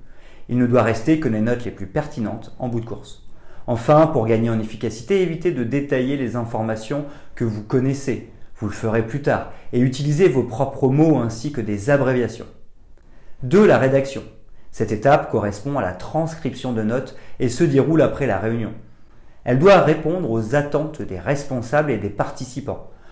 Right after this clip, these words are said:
En effet, s'ils désirent un rapport exhaustif, il faudra reprendre l'intégralité de ce qui a été dit, sauf les passages redondants.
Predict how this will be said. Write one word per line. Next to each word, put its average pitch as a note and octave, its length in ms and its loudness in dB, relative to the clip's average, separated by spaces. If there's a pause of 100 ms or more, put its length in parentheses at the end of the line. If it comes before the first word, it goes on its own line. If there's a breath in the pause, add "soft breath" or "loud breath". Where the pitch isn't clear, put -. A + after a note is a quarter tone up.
(140)
En A#2 120 2
effet, D3+ 380 6
s'ils D3 240 -2
désirent A#2 360 0
un G2+ 80 -4
rapport G2+ 340 -4
exhaustif, B2+ 580 -6
il D3+ 80 -4
faudra G#2+ 320 -2
reprendre C3+ 460 -2
l'intégralité A2+ 640 -2
de A#2+ 100 -6
ce - 120 -10
qui - 100 -12
a G2 40 -4
été G2+ 200 -6
dit, F3+ 260 -6 (320 loud breath)
sauf D#3+ 440 0
les A#2 80 -2
passages A2+ 400 -4
redondants. A2 520 -2